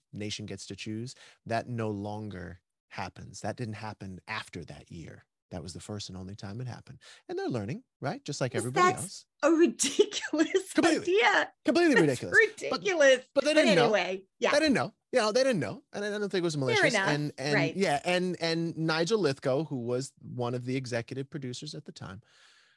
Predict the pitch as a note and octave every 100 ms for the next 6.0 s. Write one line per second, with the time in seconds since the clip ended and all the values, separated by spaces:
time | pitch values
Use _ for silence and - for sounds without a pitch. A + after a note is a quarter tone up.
0 | _ B2 A#2+ C3 D3 F3+ F3 F3+ D#3+ C#3
1 | A#2 A#2+ - C3+ C3+ C3+ B2+ A#2+ G#2+ A#2
2 | C3+ - G2 F#2+ A2+ - - G#2 F#2+ F#2+
3 | F2+ F2+ F#2 G#2+ A2 - D#3+ D#3 B2+ A#2
4 | A2 - A#2+ A2+ - G2+ F2+ F2 - -
5 | - G2+ F#2 D#2 E2+ - - F2 E2